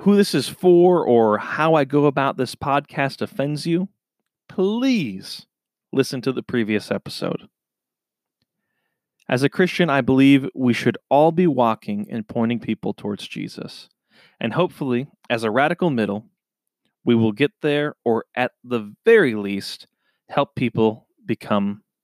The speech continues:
better humans. So, <laughs> back, back to the topic, back to, uh, this episode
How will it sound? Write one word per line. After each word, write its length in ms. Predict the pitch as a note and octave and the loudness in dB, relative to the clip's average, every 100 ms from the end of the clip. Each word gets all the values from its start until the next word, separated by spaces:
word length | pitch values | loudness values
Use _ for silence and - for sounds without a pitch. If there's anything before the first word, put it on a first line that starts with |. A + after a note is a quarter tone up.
| - | -6
better 200 | G2 F#2+ | -4 -4
humans. 560 | - G2 F#2+ - - - _ _ _ _ _ _ _ _ _ _ _ _ _ _ _ - - | -6 -10 -12 -14 -20 -20 _ _ _ _ _ _ _ _ _ _ _ _ _ _ _ -20 -16
So, 400 | - E3 D3 C#3+ - D3+ - _ - | -4 2 2 2 -2 -4 -4 _ -20
<laughs> 400 | - - - - | -20 -20 -20 -10
back, 340 | C3+ E3 E3+ - | -4 -4 -6 -4
back 260 | D#3+ F3+ | -2 0
to 100 | - | 2
the 60 | D3+ | 0
topic, 520 | - B2 F#2+ G2 G2+ | 0 -4 -4 -8 -4
back 260 | C3 C3 - | -4 -4 -6
to, 340 | C#3 B2 A#2 | -2 0 0
uh, 260 | - A#2 G#2+ - | 0 0 0 -2
this 260 | B2 A#2 - | -4 -4 -6
episode 640 | A2+ - - - F#2+ F#2+ | -6 -8 -12 -8 -8 -8